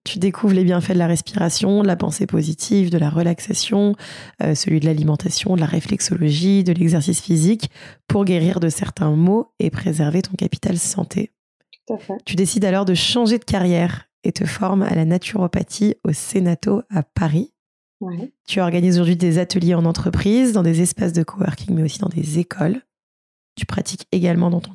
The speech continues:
Speaker 1: cabinet ou en visio, ce qui est plutôt actuel,
Speaker 2: Mhm.
Speaker 1: et aussi très active sur les réseaux sociaux pour de nombreuses marques, notamment pour Épicure. Est-ce que tu as des choses à ajouter ?
Speaker 2: Mais je trouve que la description est très claire.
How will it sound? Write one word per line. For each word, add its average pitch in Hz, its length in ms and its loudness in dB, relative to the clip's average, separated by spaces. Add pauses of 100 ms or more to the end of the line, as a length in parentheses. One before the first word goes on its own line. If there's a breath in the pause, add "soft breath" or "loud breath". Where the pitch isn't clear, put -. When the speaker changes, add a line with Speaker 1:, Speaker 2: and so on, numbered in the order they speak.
Speaker 1:
cabinet 185 580 0 (280)
ou 175 60 2
en 151 160 2
visio, 151 460 2 (180)
ce - 80 -20
qui - 140 -20
est - 40 -20
plutôt - 260 -6
actuel, 196 520 -2 (240)
Speaker 2:
Mhm. 180 260 -6
Speaker 1:
et 175 140 4
aussi 165 220 2
très 190 320 2
active 185 320 0
sur 175 140 -2
les 160 100 2
réseaux 170 240 2
sociaux 185 560 -4 (420 soft breath)
pour 170 140 0
de 160 120 2
nombreuses 170 380 2
marques, 160 500 -2
notamment 170 580 0 (100)
pour - 160 -10
Épicure. - 720 -6 (880)
Est-ce 175 180 -2
que 220 120 -2
tu 220 200 -2
as - 20 -2
des 160 120 2
choses 190 240 2
à 165 180 0
ajouter ? 170 600 0 (960 loud breath)
Speaker 2:
Mais 220 180 4
je 214 100 -2
trouve 247 200 -2
que - 100 -2
la 220 140 4
description 214 600 -2
est 208 260 2
très - 240 -6
claire. 269 360 0